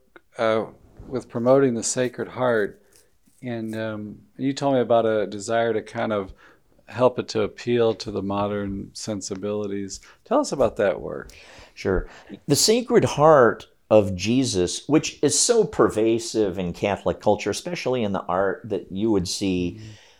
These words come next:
Speaker 2: in any church that was built, certainly before the council, I think, there's just images of the Sacred Heart all over the place. And I never really was raised with it. So it took until I was in my thirties, I heard on a cassette tape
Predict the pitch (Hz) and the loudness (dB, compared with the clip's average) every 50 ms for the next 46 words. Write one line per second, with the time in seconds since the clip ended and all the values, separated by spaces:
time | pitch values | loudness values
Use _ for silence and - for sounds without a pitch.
0 | _ _ - 113 127 151 156 151 127 98 - - - 104 104 98 95 - - - | _ _ -2 0 2 2 2 2 0 -2 -4 -2 0 2 2 2 0 -2 -2 -2
1 | 95 - - 92 82 85 80 98 104 101 95 82 - - - - - - 117 110 | 0 0 0 -2 -4 -4 -2 2 4 4 4 2 0 -4 -14 -8 -2 2 2 2
2 | - 87 98 95 85 82 87 - - - 101 107 101 95 85 90 90 - 95 98 | 2 2 0 0 0 -2 -4 -4 -4 0 2 2 2 2 2 0 -4 -2 -2 -2
3 | 101 104 101 - 104 90 85 82 80 - 92 85 82 - _ _ - _ _ _ | -2 -2 -4 -4 -4 -2 -2 -4 -4 -4 -6 -6 -6 -10 _ _ -20 _ _ _
4 | - - 156 165 165 - - - 359 - - - _ _ _ _ _ _ _ - | 0 2 4 4 2 0 -4 -8 -8 -8 -8 -12 _ _ _ _ _ _ _ -2
5 | 151 165 170 175 165 139 139 123 113 117 95 107 - - - 117 113 113 110 - | -2 0 0 0 -2 -4 -4 -6 -6 -6 -6 -8 -8 -10 -6 -4 -4 -4 -4 -2
6 | 117 107 110 - - 110 107 101 98 90 - - - _ _ - - - 151 175 | -4 -4 -4 -4 -6 -2 -2 0 -2 -2 -6 -12 -20 _ _ -12 -6 -4 -2 -2
7 | 175 156 135 117 104 101 104 107 98 101 98 82 85 - - - 95 87 82 78 | -2 -2 -2 -2 0 0 0 0 0 -2 -4 -6 -6 -6 -4 -2 -2 -2 -2 -2
8 | - - - - - - - - - _ - 156 156 - - - _ - 180 226 | -6 -12 -18 -20 -20 -20 -20 -20 -8 _ -2 -2 -2 -2 -6 -6 _ 2 2 2
9 | 262 339 - 147 127 120 113 110 107 117 117 110 110 101 92 92 - 95 90 98 | 4 2 0 2 6 6 6 8 8 8 8 8 8 6 4 2 0 0 2 4
10 | 110 131 143 127 - - 101 95 92 - 82 - - - - 117 110 - - - | 4 4 4 0 0 0 0 0 2 0 -2 -2 0 2 2 2 2 2 0 0
11 | - 220 220 220 202 160 - - 143 113 101 117 139 147 131 110 - 110 95 92 | 0 0 2 0 -2 -6 -2 0 2 4 4 4 2 2 0 -2 -2 -4 -4 -4
12 | 90 87 85 - - - 135 165 165 139 95 87 80 80 85 - - - _ _ | -4 -6 -6 -6 -2 -2 0 0 0 0 -2 -2 -4 -4 -6 -10 -16 -18 _ _
13 | _ _ _ _ _ - - 107 107 127 147 147 131 117 104 98 90 - - 98 | _ _ _ _ _ 0 2 2 4 6 6 6 6 4 2 2 0 -2 -4 -6
14 | - - - 104 107 - - - - - 87 85 82 73 - - | -4 -2 0 0 0 0 -2 -6 -4 -2 0 0 0 -2 -8 -14